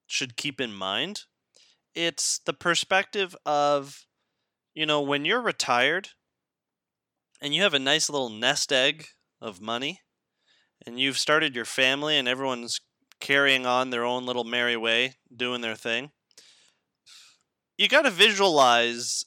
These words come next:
and set your own expectations and your own values for what do you want? Like, there's gonna be a day where you're gonna wake up and you're not gonna have to go to work.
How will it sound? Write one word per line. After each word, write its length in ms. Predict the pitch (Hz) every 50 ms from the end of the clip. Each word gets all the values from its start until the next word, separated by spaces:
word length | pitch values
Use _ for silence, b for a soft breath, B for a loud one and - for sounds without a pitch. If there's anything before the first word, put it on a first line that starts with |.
| _ -
and 600 | - 127 127 123 120 120 117 113 113 113 113 110 _ _ _ _ _ _ _ _ _ _ _
set 260 | - - - 208 - -
your 160 | 175 156 160
own 200 | 175 185 185 175
expectations 960 | 151 - - - 143 127 _ - 147 147 156 160 - - 143 131 127 120 110
and 100 | 113 113
your 120 | 113 117 135
own 160 | 151 147 135
values 560 | 117 120 110 113 123 131 127 120 113 104 -
for 300 | - - 127 120 113 110 b b b b b b b
what 200 | - 196 277 -
do 100 | - 262
you 100 | 233 208
want? 360 | 180 196 240 214 117 80 76 _ _ _ _ _ _ _
Like, 240 | 156 165 165 151 _
there's 180 | 202 226 254
gonna 200 | 247 269 254 240
be 160 | 214 214 208 185
a 40 |
day 260 | 151 127 147 170 190 180
where 120 | 143 131
you're 160 | 135 170 196
gonna 140 | 190 190 160
wake 260 | 131 147 156 139 -
up 160 | 170 156 -
and 100 | - 135
you're 120 | 135 147 156
not 180 | 165 175 175
gonna 180 | - 185 175 151
have 240 | 156 180 214 214 -
to 80 | -
go 180 | 135 120 127 113
to 80 | 104 101
work. 400 | 98 98 82 - _ _ -